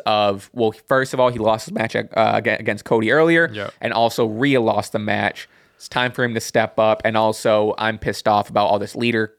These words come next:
Speaker 1: conversation. I'm gonna put this to an end. I'm gonna step up as the leader. I'm gonna
Speaker 2: Right.
Speaker 1: cash in. I'm gonna be the new world champion."
Speaker 2: Right.
Speaker 1: Um, um, um, um, also, if Drew wins, again, uh, we're kinda talking about this, but maybe it's Rhea pulling in Drew.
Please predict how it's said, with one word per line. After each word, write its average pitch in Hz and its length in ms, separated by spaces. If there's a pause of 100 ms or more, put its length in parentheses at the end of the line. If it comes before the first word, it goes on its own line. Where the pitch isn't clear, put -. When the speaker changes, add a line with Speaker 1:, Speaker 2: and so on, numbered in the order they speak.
Speaker 1:
conversation. 113 640
I'm 110 60
gonna 107 100
put - 160
this 107 160
to 107 140
an - 60
end. 104 360
I'm 101 160
gonna 98 100
step - 220
up - 80
as 110 140
the 110 80
leader. 151 300
I'm 110 100
gonna 113 120
Speaker 2:
Right. 92 60
Speaker 1:
cash 110 260
in. 110 80
I'm 107 80
gonna 101 80
be - 80
the 110 80
new - 120
world - 180
champion." - 400
Speaker 2:
Right. - 180 (220)
Speaker 1:
Um, 98 580 (2000)
um, 101 260
um, 101 240
um, 101 440
also, 127 340
if 104 140
Drew 147 340
wins, 175 600 (340)
again, 113 460
uh, 117 60
we're 120 140
kinda 117 200
talking 107 180
about 104 140
this, 107 100
but 98 120
maybe 110 240
it's 104 160
Rhea 113 400
pulling 113 400
in 104 160
Drew. 117 540